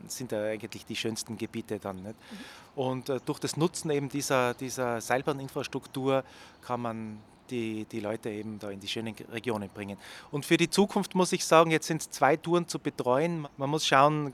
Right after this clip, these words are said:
Speaker 1: geht das im, schon mit der Schneelage, wie es heuer zum Beispiel war der, der Mai und der April so kalt, dass der Schnee, die Schneeschmelze so spät war und wir haben immer noch über zweitausend Meter fast eine geschlossene Schneedecke. Dann gibt's, äh,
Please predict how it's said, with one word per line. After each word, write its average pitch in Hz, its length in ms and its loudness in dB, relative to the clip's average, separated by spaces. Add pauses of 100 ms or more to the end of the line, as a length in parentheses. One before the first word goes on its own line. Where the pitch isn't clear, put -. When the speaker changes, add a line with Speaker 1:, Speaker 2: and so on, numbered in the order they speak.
Speaker 1:
geht 143 280 2
das 143 200 0
im, 139 300 -2
schon 143 320 2
mit 139 160 -4
der 156 60 4
Schneelage, 127 760 2
wie 127 60 -4
es - 140 -6
heuer 123 280 4
zum 131 140 -6
Beispiel 120 400 -2
war 120 100 0
der, 120 240 0
der 113 220 -4
Mai 117 320 0
und 123 220 -6
der 117 200 0
April 131 340 -2
so 139 140 0
kalt, 127 380 4
dass 117 100 -4
der 117 120 -6
Schnee, 135 360 -4
die - 60 -14
Schneeschmelze 135 540 -4
so 123 120 -6
spät 120 320 -6
war 120 160 0 (320)
und 120 100 -12
wir 120 60 -2
haben 123 200 4
immer 135 180 -2
noch 127 180 0
über 131 180 -4
zweitausend 123 400 0
Meter 120 280 -4 (200)
fast - 220 -2
eine 123 140 2
geschlossene 120 560 -2
Schneedecke. 131 520 -6 (520)
Dann 135 240 2
gibt's, 147 340 -2
äh, 131 400 6